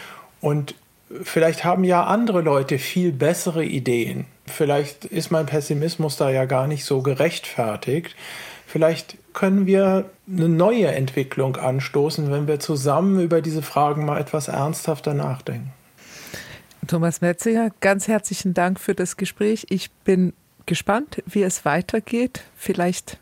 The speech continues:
Speaker 2: werden wir in dreißig Jahren klarer sehen, vielleicht auch erst in dreihundert, ob der Pessimismus oder der Optimismus dann doch die richtige Haltung war. Ganz herzlichen Dank für Ihren Besuch bei Deutschlandfunk Kultur.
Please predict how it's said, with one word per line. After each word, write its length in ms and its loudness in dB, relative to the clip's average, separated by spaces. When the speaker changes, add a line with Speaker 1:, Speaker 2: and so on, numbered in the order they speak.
Speaker 2:
werden 300 0
wir 200 0
in 160 0
dreißig 460 -4
Jahren 340 2
klarer 440 -4
sehen, 300 -2
vielleicht 440 -4
auch 140 -4
erst 200 -2
in 160 0
dreihundert, 760 2
ob 240 2
der 100 2
Pessimismus 880 0
oder 240 0
der 180 0
Optimismus 680 -2
dann 180 -2
doch 240 -4
die 80 0
richtige 600 -2
Haltung 440 0
war. 200 0
Ganz 340 0
herzlichen 280 0
Dank 200 2
für 80 -2
Ihren 120 2
Besuch 260 -2
bei 120 2
Deutschlandfunk 520 -2
Kultur. 460 -4